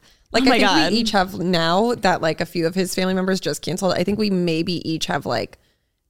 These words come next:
Speaker 1: our whole family's combined is, like, twelve people.
Speaker 2: Wow.
Speaker 1: Yeah.
Speaker 2: All right.
Speaker 1: And we
Speaker 2: So
Speaker 1: both have,
Speaker 2: Taylor's
Speaker 1: like,
Speaker 2: version it is.
Speaker 1: pretty big families. So.
Speaker 2: Yeah.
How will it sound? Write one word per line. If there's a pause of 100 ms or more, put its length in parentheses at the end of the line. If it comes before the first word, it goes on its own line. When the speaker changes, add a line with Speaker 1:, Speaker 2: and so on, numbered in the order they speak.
(1300)
Speaker 1:
our
whole
family's
combined
is,
like,
twelve
people. (320)
Speaker 2:
Wow.
Speaker 1:
Yeah. (920)
Speaker 2:
All
right.
Speaker 1:
And
we
Speaker 2:
So
Speaker 1:
both
have,
Speaker 2:
Taylor's
Speaker 1:
like,
Speaker 2:
version
it
is.
Speaker 1:
pretty
big
families.
So.
Speaker 2:
Yeah.